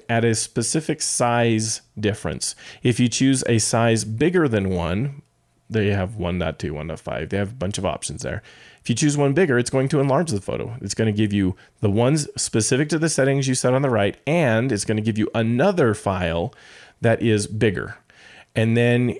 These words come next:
if you choose one that has zero, less than one, it's gonna give you another file that is smaller. And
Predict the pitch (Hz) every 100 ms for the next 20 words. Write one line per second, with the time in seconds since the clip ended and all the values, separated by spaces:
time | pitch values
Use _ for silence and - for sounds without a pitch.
0 | - 120 107 110 107 - 117 113 110 -
1 | 101 107 110 104 - 110 101 98 95 -
2 | - 104 123 196 - 117 160 190 - 101
3 | 87 82 69 110 - - - 127 120 139
4 | 123 117 104 107 107 98 107 - 92 90
5 | 95 95 90 101 - - - - 180 87
6 | - - _ - - - - - 120 120
7 | 120 113